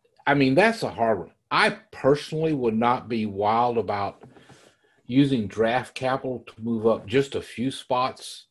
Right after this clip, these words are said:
basically to jump over somebody that I think was, uh, eye-, eyeballing Pitts. Um,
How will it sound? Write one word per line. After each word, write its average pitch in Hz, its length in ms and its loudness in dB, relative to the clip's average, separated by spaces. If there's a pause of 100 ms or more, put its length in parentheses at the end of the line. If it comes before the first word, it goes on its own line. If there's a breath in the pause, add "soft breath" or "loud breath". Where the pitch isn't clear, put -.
(160)
basically 127 580 2
to 95 80 -6
jump 113 340 -2
over 120 240 4
somebody 98 520 -6
that 92 200 -8
I - 20 -8
think 101 380 -10
was, 85 240 -14
uh, 78 260 -14
eye-, 107 520 0
eyeballing 82 440 -2
Pitts. - 440 -8 (720 soft breath)
Um, 90 680 -2